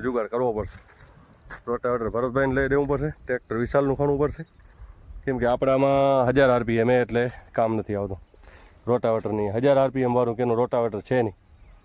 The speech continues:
બધા હે પાંચસો ને ચાલીસ આરપીએમ વાળા. એટલે પછી ખોટી કોઈની વસ્તુ બગાડવી એ બરાબર નથી. એટલે આપણે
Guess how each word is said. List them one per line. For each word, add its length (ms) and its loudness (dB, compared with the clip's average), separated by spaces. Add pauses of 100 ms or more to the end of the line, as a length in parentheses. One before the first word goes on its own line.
(360)
બધા 260 2
હે 40 4 (120)
પાંચસો 360 2
ને 60 2 (340)
ચાલીસ 300 2
આરપીએમ 320 0
વાળા. 180 -6 (1160)
એટલે 200 -4
પછી 280 -4
ખોટી 280 -2
કોઈની 280 2
વસ્તુ 240 -2 (520)
બગાડવી 440 2 (140)
એ 80 0
બરાબર 300 2
નથી. 260 0 (1120)
એટલે 160 -4
આપણે 240 0